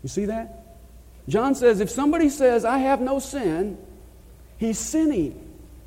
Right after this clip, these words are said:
because John says he is lying. Now, the person in verse six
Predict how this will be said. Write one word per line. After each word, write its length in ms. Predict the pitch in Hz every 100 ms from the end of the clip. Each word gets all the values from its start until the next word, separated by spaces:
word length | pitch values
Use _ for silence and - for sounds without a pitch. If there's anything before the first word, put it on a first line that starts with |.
| - - - - -
because 280 | 190 190 147
John 340 | 220 262 269
says 580 | - 190 165 170 180 - - - - -
he 200 | 196 190
is 220 | 175 156 - - 143
lying. 720 | 156 160 160 139 123 104 - - - - - - - - - - - - - - - - - - - - - - -
Now, 140 | 175 185
the 80 | 180
person 340 | 240 254 240
in 140 | 226
verse 240 | 196 202 -
six 720 | - 254 175 170 - -